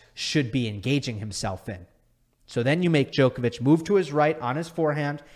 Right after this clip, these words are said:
hit a low forehand that he has to lift up on, then attack the next ball. By the way, that ball's probably going cross court into Alcaraz's forehand. Beautiful. Even better for Alcaraz.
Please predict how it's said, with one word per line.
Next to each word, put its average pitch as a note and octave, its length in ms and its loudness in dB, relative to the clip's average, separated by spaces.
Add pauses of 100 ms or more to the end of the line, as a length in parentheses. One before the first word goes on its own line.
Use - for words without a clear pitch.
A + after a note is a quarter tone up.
(120)
hit A#2 140 -4
a G#2+ 40 -6
low B2 220 2
forehand E3 640 -2 (160)
that B2+ 100 -4
he B2 80 -2
has C3+ 180 -4
to C3+ 80 -4
lift C3 340 -2
up A#2 200 -2
on, F2+ 200 -12 (680)
then C3+ 200 0
attack C3 360 -4
the C3 60 -4
next A2+ 300 -8
ball. - 260 -12 (360)
By B2+ 120 0
the A#2+ 60 0
way, A#2 120 0
that A#2 140 -2
ball's A#2+ 220 2
probably A#2 300 0
going G#2+ 240 -6
cross A#2 280 -2
court A2+ 280 -6
into A2 180 -12
Alcaraz's G#2+ 540 -6
forehand. A#2+ 500 -2 (340)
Beautiful. F#3 420 0 (800)
Even C3+ 240 -2
better G#2+ 220 -4
for - 140 -8
Alcaraz. - 640 -10